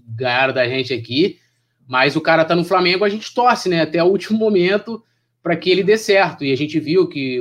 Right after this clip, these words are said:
acho que o, cara, o maior exemplo do Flamengo, aí vai falar assim, pô, o Arão. O Arão, a, a, além dele ter se recuperado com o Jorge Jesus, é um cara que hoje é polivalente, né, cara? Você pode jogar com o Arão no meio, você é zagueiro. Então, a gente pode esperar isso de qualquer um. Por isso que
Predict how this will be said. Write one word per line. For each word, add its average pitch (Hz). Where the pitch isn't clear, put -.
acho 139
que -
o, 220
cara, 202
o 170
maior 202
exemplo 185
do 160
Flamengo, 139
aí 139
vai 139
falar 139
assim, -
pô, 208
o 330
Arão. 135
O 139
Arão, 175
a, 151
a, 147
além 180
dele 208
ter 208
se 214
recuperado 190
com 160
o 147
Jorge 143
Jesus, 156
é 180
um 175
cara 190
que 202
hoje 208
é -
polivalente, 226
né, 151
cara? 120
Você 117
pode 165
jogar 165
com 156
o 156
Arão 156
no 160
meio, 156
você 156
é 147
zagueiro. 151
Então, 180
a 190
gente 202
pode 208
esperar 202
isso 202
de 196
qualquer 214
um. 208
Por 170
isso 175
que 220